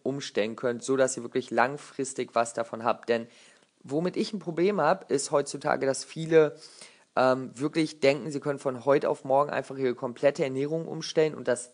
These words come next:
hält dann auch lange. Und bei vielleicht ein bis zwei Prozent ist es vielleicht der Fall, dass sie so ein motiviertes Video gesehen haben, so einen großen Grund haben, vielleicht gab's einen Todesfall oder was auch immer, dass sie sagen, „Ey,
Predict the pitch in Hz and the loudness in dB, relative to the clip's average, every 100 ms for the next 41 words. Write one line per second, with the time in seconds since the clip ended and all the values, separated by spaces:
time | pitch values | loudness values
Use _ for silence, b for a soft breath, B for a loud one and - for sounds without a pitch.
0 | _ - 220 - 101 - - - 92 - | _ 2 2 4 -2 -2 -6 -4 -6 -8
1 | b b b - 139 139 - _ _ 139 | b b b 4 4 4 -8 _ _ 2
2 | 165 - - 254 - - - 269 254 - | 2 2 0 0 0 2 4 2 -2 0
3 | - - - 175 196 196 - - 226 214 | 0 -2 -4 0 0 0 -4 0 0 0
4 | 180 - 165 160 139 135 - 160 156 165 | -8 0 0 2 0 -2 4 6 6 2
5 | B B B 135 135 139 - 123 117 123 | B B B -2 0 -4 -6 -10 -4 6
6 | 202 220 208 208 190 190 185 170 151 185 | 6 8 4 2 2 2 2 -2 -4 -4
7 | 156 131 120 123 131 139 147 127 147 185 | -2 0 -2 -2 -4 -8 -8 -4 0 0
8 | 180 151 165 160 131 165 160 135 127 - | -2 -4 -4 -4 -4 -6 -2 -2 -2 0
9 | 127 127 127 123 - 123 139 135 - 123 | 0 0 -2 -2 -6 -4 -4 -4 -2 0
10 | 120 117 139 139 131 135 127 127 - 117 | 0 2 0 0 -4 -2 -2 -2 -4 0
11 | 120 117 120 | 0 2 -4